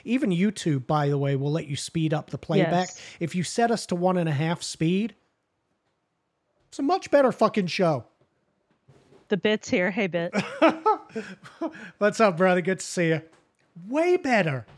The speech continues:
Speaker 1: at one and a half speed.
Speaker 2: All right, I don't know, I don't know where to go with that, so just gonna say, let's, let's get into some stuff.
Speaker 1: Yes. Yeah.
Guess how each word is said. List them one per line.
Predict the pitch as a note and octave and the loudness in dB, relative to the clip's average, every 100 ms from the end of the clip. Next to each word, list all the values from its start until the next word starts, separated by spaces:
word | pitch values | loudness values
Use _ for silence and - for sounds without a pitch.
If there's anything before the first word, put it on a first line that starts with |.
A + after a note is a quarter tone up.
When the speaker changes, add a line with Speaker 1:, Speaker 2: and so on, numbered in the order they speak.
| - | -4
Speaker 1:
at | F#3 | 0
one | F3+ F#3+ | 2 4
and | F3+ E3 | 4 2
a | |
half | E3+ D#3+ - | 0 -2 -4
speed. | - D3 A#2+ - _ _ _ _ _ _ _ _ _ _ _ _ _ _ _ _ _ - _ - - | -4 -4 -4 -10 _ _ _ _ _ _ _ _ _ _ _ _ _ _ _ _ _ -20 _ -16 -6
Speaker 2:
All | G#3 | -4
right, | C4+ | -4
I | G3 G3+ | -4 -4
don't | G#3+ | -4
know, | G#3 - | -6 -6
I | G3 | -6
don't | A3+ | -4
know | G#3+ | -4
where | G#3+ A#3 | -2 -2
to | |
go | A3+ C#4+ | -2 -2
with | C#4 | -2
that, | F3 - | -4 -4
so | - G3 F#3+ _ _ _ _ _ _ _ _ _ | -4 -2 -4 _ _ _ _ _ _ _ _ _
just | G#3 - | -10 -4
gonna | A3+ G#3+ | -2 -2
say, | - G#3 G3+ | 0 0 0
let's, | G#3+ - - - | -2 -4 -18 -20
let's | - | -10
get | - A3 | -2 0
into | A3+ G#3+ | 0 -2
some | - A3+ | -4 -6
stuff. | - A#3 D4 - - - | -4 0 0 -2 -10 -14
Speaker 1:
Yes. | G3+ F3+ - B3+ - - - _ _ - - - | -4 -2 2 0 -2 -12 -18 _ _ -20 -20 -12
Yeah. | E3 F3+ - C#4+ C4 | -4 -4 0 6 6